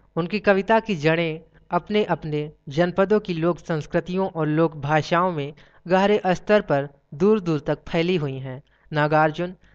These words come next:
केदारनाथ अग्रवाल और मुक्तिबोध की कविता के रचाओं में मिथिला, बुंदेलखंड और मालवा की लोक संस्कृतियों और लोक भाषाओं की शक्ति तथा सौंदर्य का सृजनात्मक उपयोग अनेक रूपों में हुआ है। ऐसे में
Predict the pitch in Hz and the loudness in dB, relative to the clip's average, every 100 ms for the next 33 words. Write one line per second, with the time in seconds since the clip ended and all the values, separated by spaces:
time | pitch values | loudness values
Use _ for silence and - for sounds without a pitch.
0 | - 175 165 185 190 190 185 170 156 165 | -4 0 4 4 4 0 0 -2 0 4
1 | 180 180 170 156 156 160 170 185 196 - | 4 2 -2 -4 -4 -4 0 0 -2 -6
2 | 160 156 156 185 185 165 151 165 165 170 | -4 -2 -2 -4 -2 -2 0 0 -2 -2
3 | 151 147 160 170 147 147 - _ - 151 | -4 -6 -2 0 0 -2 -10 _ -6 -4
4 | 170 190 208 208 151 143 151 - _ - | 2 2 2 0 -4 -4 -10 -14 _ -2
5 | 175 180 180 190 196 214 214 139 156 _ | 0 4 4 4 2 0 -2 -10 -12 _
6 | - 175 196 - 185 - 190 202 208 175 | 0 0 2 -2 -4 -2 -2 -2 -2 0
7 | 170 165 151 143 165 - 170 180 156 - | 0 0 0 -2 -2 -2 -4 -4 -6 -4
8 | 190 - 170 147 143 151 151 170 175 147 | -4 -4 -6 -4 -4 -4 -2 -2 -2 -2
9 | 131 139 _ _ _ - 175 180 190 190 | -4 -6 _ _ _ 0 0 2 0 0
10 | 208 196 165 151 156 175 165 165 156 156 | -4 -6 -8 -4 -2 0 -2 -6 -4 -4
11 | 151 147 175 165 139 131 147 156 131 123 | -4 -4 -2 -2 -4 -2 -2 -2 -4 -10
12 | _ _ _ _ - 175 180 208 180 151 | _ _ _ _ -2 0 2 -2 -2 -6